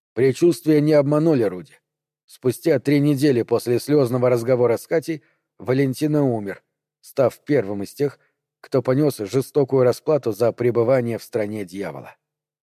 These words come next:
Шумиха, развернувшаяся вокруг его внезапной кончины, скрыла из виду менее значительные несчастные происшествия,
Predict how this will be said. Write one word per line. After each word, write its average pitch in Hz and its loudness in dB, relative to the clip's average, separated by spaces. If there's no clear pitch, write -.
Шумиха, 151 2
развернувшаяся 143 0
вокруг 139 0
его 139 0
внезапной 123 0
кончины, 143 -2
скрыла 156 2
из 151 2
виду 156 2
менее 151 2
значительные 147 -2
несчастные 139 -2
происшествия, 151 -4